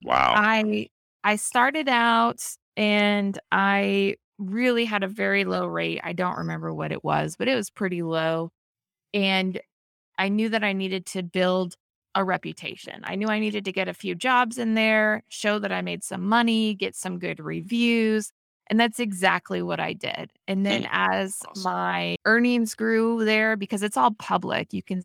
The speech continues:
Speaker 1: Mm-hmm.
Speaker 2: see what someone has done and who's reviewed them and what they got. But it snowballed. As I got more jobs that I was bidding on and applying for, I also started seeing an increase in people reaching out to me,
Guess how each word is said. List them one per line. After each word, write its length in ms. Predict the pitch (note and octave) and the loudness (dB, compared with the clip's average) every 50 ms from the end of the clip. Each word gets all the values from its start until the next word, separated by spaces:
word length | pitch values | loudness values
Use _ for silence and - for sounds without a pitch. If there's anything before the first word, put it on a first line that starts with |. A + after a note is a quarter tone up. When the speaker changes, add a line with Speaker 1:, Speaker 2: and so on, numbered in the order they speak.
| _ - | _ 0
Speaker 1:
Mm-hmm. 380 | D#2+ - - G#3 G3+ - - | 0 0 2 0 0 0 0
Speaker 2:
see 220 | F#3 F#3+ F3+ E3+ - _ _ _ _ | 0 -2 -4 -6 -10 _ _ _ _
what 260 | F3 F3+ G3 - - | -2 -2 0 0 -2
someone 360 | - - G3 F#3 F#3 F#3 F#3+ | -4 -6 -4 -4 -4 -4 -6
has 200 | F3+ F3 E3+ F#3 - | -8 -8 -10 -10 -4
done 420 | _ - F3+ F3 F3 E3+ E3+ E3+ E3 | _ 0 2 2 2 0 -2 -2 -4
and 280 | D#3+ D#3 D#3+ E3 E3 - _ _ _ - | -6 -6 -8 -10 -12 -14 _ _ _ -6
who's 240 | - A3 G#3 F#3 - | -4 -4 -4 -4 -4
reviewed 440 | G3 F#3 F3+ E3+ F3 E3+ E3 D#3+ - | -4 -4 -2 0 0 -2 -2 -2 -4
them 180 | E3 D#3+ D#3+ | -6 -6 -6
and 100 | E3 E3 | -6 -4
what 140 | F3+ F#3+ F#3+ - - | -2 -4 -4 -4 -6
they 100 | F3 E3 | -8 -8
got. 380 | G3+ E3 D#3 D#3 D#3 D#3 - - _ _ | -6 -4 -4 -2 -2 -4 -4 -8 _ _
But 180 | - A3 A3 A3 | -6 -4 -2 0
it 160 | A#3+ C4 - | 0 -2 -4
snowballed. 540 | - - G#3+ G#3+ C4+ C#4+ - - - - G#3 - - | -6 -6 -4 -4 -2 0 0 0 0 -2 -4 -8 -4
As 220 | - G#3+ A3 G#3+ | -2 -2 -2 0
I 120 | A#3 A3+ A3 | -2 -2 0
got 220 | F#3 A3 G3+ G#3 | 0 0 0 0
more 280 | G#3+ G3 F3+ F#3 G3 F3+ F#3 - _ _ _ _ _ _ _ _ _ _ _ - F3+ | -2 -4 -8 -8 -10 -10 -14 -18 _ _ _ _ _ _ _ _ _ _ _ -18 -12
jobs 580 | E3 - A#3 A#3 A3 G3+ F#3+ F3+ F#3 F#3+ F#3+ - | -2 2 4 6 6 6 4 4 2 0 -2 -4
that 120 | F#3+ F#3 | 0 2
I 100 | F#3 F3+ | 2 2
was 200 | F3+ F3 E3 F3 - _ _ E3+ E3 - | 2 0 -4 -8 -12 _ _ -12 -2 2
bidding 340 | G#3 A3 A3 G#3+ G3 F#3 | 4 4 4 4 2 2
on 200 | F#3 F3+ F3+ F3+ | 2 2 2 2
and 160 | F3 F3 E3 - | 0 -2 -4 -6
applying 600 | - - - A3+ A3+ A#3+ B3 B3 G#3+ F#3 F3 F3 | -8 -4 -2 0 2 2 2 0 0 -2 -6 -8
for, 560 | - - E3 D#3 C3+ C3 C#3 C#3+ D#3+ F3+ - - _ _ | -8 -6 -4 -4 -2 -2 -2 -2 -2 -4 -6 -8 _ _
I 120 | F#3 F3+ - - _ - | -2 -2 -2 -2 _ 0
also 380 | F3 G3+ A3 G#3+ - G#3+ G3 | 0 2 0 0 -2 -4 -4
started 380 | F#3 - - F#3 F3+ F3 F3+ - | -4 -4 -4 -4 -4 -4 -4 -6
seeing 280 | - - F#3 F3+ F3 | -6 -4 -2 0 0
an 120 | E3+ F3 F3 | -2 -2 -4
increase 560 | - - F3 F3 - - - F3+ F3 F3 - | -2 -2 -2 -2 -4 -2 -2 -2 -2 -2 -2
in 160 | - E3+ F3 | -6 -8 -8
people 420 | - - G3 F#3 - F#3 F3 E3+ E3+ | -8 -10 -12 -6 -4 -2 -2 -2 -2
reaching 440 | F3+ F3+ F#3 - - F#3+ F3+ F3 | -2 -4 -4 -4 -6 -6 -6 -4
out 200 | E3+ E3+ F3 - - - | -4 -4 -4 -6 -6 -10
to 160 | - E3+ E3 | -10 -8 -6
me, 720 | E3 E3+ F3+ F#3 G3 G#3 G3+ F#3+ F3+ E3+ E3 E3 E3 E3 | -6 -4 -2 0 0 2 2 2 2 0 0 -2 -4 -4